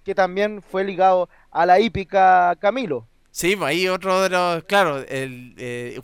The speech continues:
Speaker 2: ju-, y justamente ahí en el hipódromo de San Isidro, donde tú estuviste para el Gran Premio Latinoamericano, Fabián, la semana anterior, que es uno de los importantes de, de Argentina.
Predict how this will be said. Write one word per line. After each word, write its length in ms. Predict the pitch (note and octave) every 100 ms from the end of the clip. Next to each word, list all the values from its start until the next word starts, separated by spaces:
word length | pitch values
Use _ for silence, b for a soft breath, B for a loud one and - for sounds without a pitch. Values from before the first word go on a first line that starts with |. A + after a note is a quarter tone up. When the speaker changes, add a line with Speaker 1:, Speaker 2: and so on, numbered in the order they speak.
| D#3
Speaker 2:
ju-, 120 | G#3
y 60 | D#3+
justamente 420 | F#3+ A#3 A#3+ A3+
ahí 120 | G#3+
en 80 | A#3
el 100 | G#3
hipódromo 460 | E3+ A3 G#3+ G#3 F#3+
de 260 | F3+ E3+
San 140 | F3 F#3
Isidro, 260 | A3 D4
donde 160 | C4+ G#3
tú 80 | G#3
estuviste 300 | A3+ G#3+ G#3+
para 120 | F#3
el 60 |
Gran 180 | E3+ G3
Premio 500 | F#3+ G3 F#3 F3 D#3+
Latinoamericano, 840 | D#3 D3+ D#3 D#3+ G3+ C4+ B3 A3+ F#3+ b b -
Fabián, 360 | D#3 F3 F3
la 120 | D#3+
semana 580 | D3+ D#3 E3 D#3+ D3+ C#3+ -
anterior, 400 | C#3+ C3+ G#3+ F#3
que 80 | F3
es 40 |
uno 120 | D#3
de 60 | D#3
los 60 | D3
importantes 460 | C#3+ D3+ D#3+ D#3
de, 260 | C#3+ C3+ B2+
de 100 | A#2
Argentina. 460 | C3 F#3 G#3+ A#2